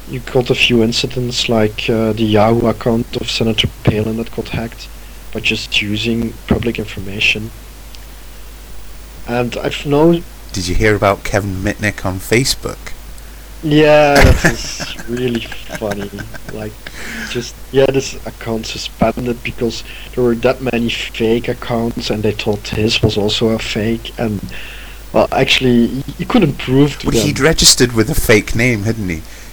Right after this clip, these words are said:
Speaker 2: He'd registered with a fake name, as far as I
Speaker 1: Yeah.
Speaker 2: understand, and he was having great problems in proving he actually was Kevin Mitnick. And I think he said, uh, I, I think I read it on the Register, and I think he said something like, you know,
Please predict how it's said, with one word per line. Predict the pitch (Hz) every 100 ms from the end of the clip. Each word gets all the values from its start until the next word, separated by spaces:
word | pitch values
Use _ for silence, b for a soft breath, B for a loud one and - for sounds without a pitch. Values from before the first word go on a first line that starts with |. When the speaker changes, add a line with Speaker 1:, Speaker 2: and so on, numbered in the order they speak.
| B
Speaker 2:
He'd | 90
registered | 101 123 143 - 92
with | 92 85
a |
fake | - 90 87
name, | 85 101 95
as | 82
far | - 85
as | 85
I | 90
Speaker 1:
Yeah. | 87
Speaker 2:
understand, | 85 82 - 95 95 85 - B B B
and | - 90
he | 87
was | 87 98
having | 92 87
great | 92 98
problems | - 101 101 90 85
in | 85
proving | - 101 104 92 80
he | 90 82
actually | 87 - 87 82
was | 85 82 -
Kevin | 85 80 78
Mitnick. | 90 76 80 -
And | 90
I |
think | 87 107 -
he |
said, | 101 90 82 -
uh, | 78 80 B B B B B B
I, | 90 87
I | -
think | 110 95
I |
read | 85 82
it | 73
on | 80
the | 76
Register, | 82 92 87 - 82 78
and | 80
I |
think | - 95
he | -
said | 87 87
something | - 85 82 80
like, | 80 80
you | 80
know, | 78